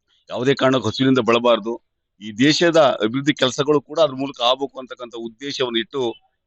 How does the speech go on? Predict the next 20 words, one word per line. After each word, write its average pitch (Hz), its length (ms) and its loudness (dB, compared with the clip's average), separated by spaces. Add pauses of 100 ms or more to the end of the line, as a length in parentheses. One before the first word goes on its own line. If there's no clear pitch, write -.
(100)
ಈ 110 80 -12
ದೇಶದಲ್ಲಿ 131 580 2
ಯು 120 200 2
ಪಿ 151 120 -10
ಎ 143 80 0
ಸರ್ಕಾರ 120 400 -6
ತಂದಿರತಕ್ಕಂಥ 117 640 -8
ಯೋಜನೆಯನ್ನ 110 540 -2 (760)
ಈ 127 40 -6
ದಿನ 123 280 2
ಕೇಂದ್ರ 139 520 -2
ಸರ್ಕಾರ 127 420 2
ಯಾವತ್ತು, 120 840 0 (500)
ಇವತ್ತು 101 720 -4
ನರೇಂದ್ರ 147 320 4
ಮೋದಿ 135 320 0
ಅವರ 127 80 4
ನೇತೃತ್ವದ 127 520 -4 (200)
ಸರ್ಕಾರ 143 300 -2
ಇದೆ, 131 220 4